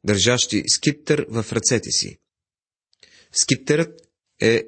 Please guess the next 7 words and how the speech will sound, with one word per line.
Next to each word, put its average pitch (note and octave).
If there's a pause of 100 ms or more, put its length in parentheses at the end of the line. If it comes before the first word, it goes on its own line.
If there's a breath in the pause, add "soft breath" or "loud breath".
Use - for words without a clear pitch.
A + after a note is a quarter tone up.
бил G#2+
белег A#2+
на G#2+
тяхната F2+
сила. - (1080 soft breath)
Бог -
казва: G#2